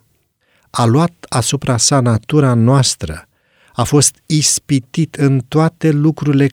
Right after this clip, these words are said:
ca și noi, a cunoscut durerile noastre și știe cum să le vină în ajutor celor care sunt ispitiți. A plâns și ne știe durerile. A trecut prin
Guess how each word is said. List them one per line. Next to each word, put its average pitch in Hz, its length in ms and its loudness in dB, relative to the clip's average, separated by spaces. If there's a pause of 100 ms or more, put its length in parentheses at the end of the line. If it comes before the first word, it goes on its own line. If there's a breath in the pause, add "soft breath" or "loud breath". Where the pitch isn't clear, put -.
ca 170 200 0
și - 240 0
noi, 131 580 0 (480)
a - 140 -10
cunoscut 120 560 0
durerile 110 520 2
noastre 87 460 -6
și - 180 -6
știe 143 840 -2 (100)
cum 139 300 -2
să 117 200 -4
le 101 140 -2
vină 110 300 -2
în 101 80 0
ajutor 101 600 -2 (420 soft breath)
celor 104 340 -2
care 98 240 -4
sunt 87 300 -4
ispitiți. - 760 -12 (480)
A 107 220 -4
plâns 90 760 -6 (500)
și - 220 -4
ne 110 120 2
știe 85 760 -4
durerile. 82 680 -8 (240)
A 120 260 -2 (140)
trecut - 760 -6 (100)
prin 95 380 -4